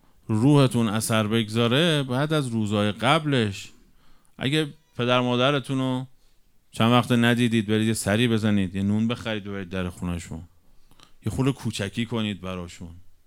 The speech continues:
پایین پای پدرتون بشینید، یه خورده پاشو بمالید، ببوسید.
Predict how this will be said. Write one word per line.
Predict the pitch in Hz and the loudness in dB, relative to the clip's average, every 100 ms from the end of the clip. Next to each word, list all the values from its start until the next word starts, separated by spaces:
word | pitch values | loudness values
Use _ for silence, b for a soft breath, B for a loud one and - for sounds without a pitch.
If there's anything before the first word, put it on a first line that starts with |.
| _ | _
پایین | 107 117 113 | -4 -2 0
پای | 113 113 | 2 2
پدرتون | 110 101 110 113 117 | 2 0 -2 -2 -2
بشینید، | 113 110 110 | -2 -2 -4
یه | 107 | -4
خورده | 110 | -6
پاشو | 107 107 113 | -6 -6 -2
بمالید، | 110 117 117 110 104 | 0 2 2 2 -2
ببوسید. | - 107 117 110 - 101 | -2 0 2 2 2 -2